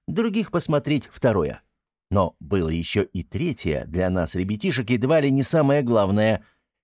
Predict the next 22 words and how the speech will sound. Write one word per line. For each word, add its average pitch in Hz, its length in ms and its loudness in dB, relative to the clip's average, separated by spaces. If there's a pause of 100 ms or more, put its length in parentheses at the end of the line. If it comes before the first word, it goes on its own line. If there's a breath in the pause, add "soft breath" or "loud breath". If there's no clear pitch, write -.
(160)
Так 180 240 2
посмотреть 123 640 0
при 107 180 2
причале, 127 540 2
чтобы 131 320 2 (100)
узнать 143 480 0
среди 123 340 0
сходящих 143 720 0 (120)
особенно 139 760 0
долгожданных. 110 1080 -4 (300)
И 185 300 0
мчаться 98 720 -2
со 95 180 -4
всех 113 380 -2
ног 123 400 0
к - 120 -20
тёте 110 440 -2
Кате 107 460 0
или 104 140 0
к 95 80 -6
дяде 110 260 2
Мише. 95 460 2